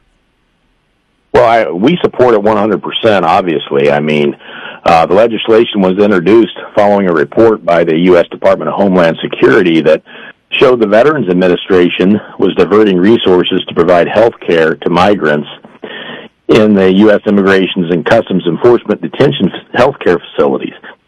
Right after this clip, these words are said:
Uh, the report stated that in twenty twenty-two, the V A provided health care services to more than hundred and eighteen thousand detained illegal immigrants, costing a total of sixty-three point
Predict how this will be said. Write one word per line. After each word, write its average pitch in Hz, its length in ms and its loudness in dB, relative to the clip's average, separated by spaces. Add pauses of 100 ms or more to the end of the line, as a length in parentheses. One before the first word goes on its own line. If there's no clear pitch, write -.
(340)
Uh, 82 320 2
the 80 60 2
report 87 380 2
stated 101 360 0
that 92 160 2
in 90 80 -2
twenty 104 280 0
twenty-two, 110 580 0
the 101 100 2
V 98 220 2
A 95 100 2
provided 92 560 0 (160)
health 120 240 0
care 113 240 0 (100)
services 107 500 0
to - 80 0
more 98 200 4
than 90 140 -2
hundred 127 400 0
and 104 100 0
eighteen 120 560 2
thousand 98 640 0 (440)
detained 107 520 2
illegal 95 400 2
immigrants, 82 460 0 (480)
costing 101 420 0
a 90 60 -2
total 107 320 2
of 87 100 0 (100)
sixty-three 110 540 2
point 110 340 -2